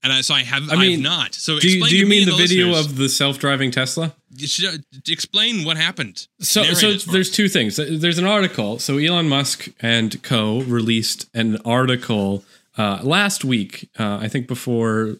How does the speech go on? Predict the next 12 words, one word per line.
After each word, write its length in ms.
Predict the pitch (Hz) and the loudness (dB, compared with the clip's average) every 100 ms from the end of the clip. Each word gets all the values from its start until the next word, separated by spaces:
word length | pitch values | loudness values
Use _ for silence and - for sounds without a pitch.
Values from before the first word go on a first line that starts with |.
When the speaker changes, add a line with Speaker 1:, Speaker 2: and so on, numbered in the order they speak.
| - | -14
Speaker 2:
like, 300 | - 117 98 _ | -8 -6 -8 _
right 120 | 123 | -4
around 400 | 117 117 110 104 - - | -2 0 0 -2 -6 -12
Wednesday. 920 | 113 110 113 165 233 277 285 - - - _ - | -6 -2 0 0 0 0 -4 -6 -12 -16 _ -10
I, 320 | 123 - 139 | -8 -4 0
I 20 | |
don't 120 | 139 131 | 2 2
remember 260 | 131 113 | 2 2
exactly. 380 | 98 95 - 107 | 0 -4 -8 -12
It 60 | - - - | -16 -20 -6
was, 80 | 180 | 2
like, 240 | 202 - | 2 0